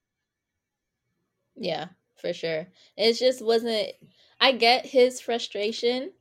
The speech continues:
uh, with Fessy, uh, specifically, but it's just, it's not the time. You gotta, it's, it's okay to have these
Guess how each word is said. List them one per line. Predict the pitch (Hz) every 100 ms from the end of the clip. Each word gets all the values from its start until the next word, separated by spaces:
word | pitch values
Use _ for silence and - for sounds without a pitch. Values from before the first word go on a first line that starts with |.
| _ -
uh, | 190 190
with | 185 185
Fessy, | - 180 180 233 247 294 -
uh, | 196
specifically, | 196 208 233 233 349 277 294 370 _ _ _
but | 190 202 190 170 -
it's | 202 214 -
just, | 262 254
it's | 233 233
not | 220
the | 233
time. | 233 240 233 180 180 185 _ -
You | 196
gotta, | 220 220 220 202 185 233 _ _ _ -
it's, | 277 285
it's | 285 330
okay | 330 - 247 285
to | 285
have | 277 254 220
these | 208 214 190